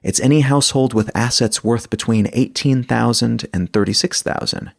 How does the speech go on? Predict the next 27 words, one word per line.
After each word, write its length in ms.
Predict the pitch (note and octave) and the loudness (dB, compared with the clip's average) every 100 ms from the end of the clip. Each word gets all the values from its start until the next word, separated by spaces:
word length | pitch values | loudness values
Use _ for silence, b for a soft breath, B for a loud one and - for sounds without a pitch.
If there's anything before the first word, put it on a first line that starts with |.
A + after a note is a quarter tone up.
| - | -6
U 140 | - | -4
S 140 | - - | -4 -4
dollars 480 | - - - - - | -4 -6 -8 -14 -8
a 60 | E2+ | -6
year. 320 | - - - _ _ - | -6 -10 -18 _ _ 2
Middle 400 | G#2 C#3 D3 B2 | 4 6 6 6
income 460 | C3 C3 C3 B2 | 4 4 2 2
classes 500 | A#2 B2 A#2 - G2 | 2 0 0 0 0
in 120 | F2+ - | 0 0
other 200 | C#3 D3+ | 0 2
countries 600 | C#3 C3+ - B2 A#2 - | 2 0 2 4 4 2
can 240 | G#2+ F#2+ | 0 0
be 380 | F#2 F#2+ F2 - | 2 0 0 -4
ten 220 | - A#2 G2+ | 0 2 4
dollars 360 | F#2 E2+ E2 | 2 -2 -4
a 40 | F2+ | 0
day, 580 | D3 D3 C3 B2 B2 - | 2 4 4 2 0 -2
or 180 | - - | -4 -2
ten 300 | - C#3 C3 | 2 0 2
thousand 500 | A#2+ A#2 A2 A2 G2+ | 0 2 2 0 0
to 120 | C2 | -2
a 40 | |
hundred 320 | F2+ B2+ A#2 | 2 2 2
thousand 300 | A2+ A2 G#2+ | 2 0 2
dollars 320 | G#2 G2 G2 - | 0 2 0 -2
a 120 | F2+ | -4
year, 560 | F2+ C3+ C3 B2 A#2 | 2 4 4 2 0